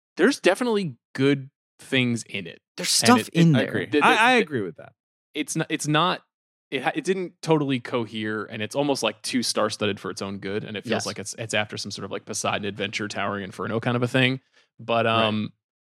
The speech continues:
Speaker 1: it's ironic because you could make the case, and David, you basically already said this, like, the last line of Strangelove might be the funniest moment in the movie.
Speaker 3: So funny.
Speaker 2: Yeah.
Speaker 1: And, and the, and the last, the final moments of Don't Look Up are, like,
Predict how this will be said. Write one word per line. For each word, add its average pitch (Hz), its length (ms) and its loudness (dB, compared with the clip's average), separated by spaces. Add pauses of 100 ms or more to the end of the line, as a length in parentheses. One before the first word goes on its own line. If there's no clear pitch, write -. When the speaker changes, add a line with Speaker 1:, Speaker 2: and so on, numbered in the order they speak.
(280)
Speaker 1:
it's 160 160 -2
ironic 160 540 4
because 139 400 -2 (420)
you 151 160 -4
could 170 120 -2
make 170 140 0
the 135 60 -4
case, 147 400 2
and 110 140 -6
David, 117 260 -4
you 104 140 -8
basically 107 260 -2
already 101 160 -6
said 120 240 -2
this, 104 180 -2
like, 104 160 -4
the 117 80 0
last 120 320 6
line 117 380 2
of 98 60 -10
Strangelove 104 720 -2 (400)
might 117 300 2
be 120 140 -2
the 107 120 -2
funniest - 840 0 (260)
moment 175 400 4 (100)
in 143 140 2
the 131 80 4
movie. 170 420 6
Speaker 3:
So - 100 -14
funny. 101 340 -10 (200)
Speaker 2:
Yeah. 107 280 0
Speaker 1:
And, 135 420 2
and 131 200 -2 (120)
the, 151 160 6 (100)
and 180 220 2
the 156 140 0
last, 143 420 2
the 151 120 -4
final 185 260 0
moments 165 260 0
of 143 100 -2
Don't 143 160 2
Look 135 140 0
Up 175 140 2
are, 127 80 -2
like, 113 180 -4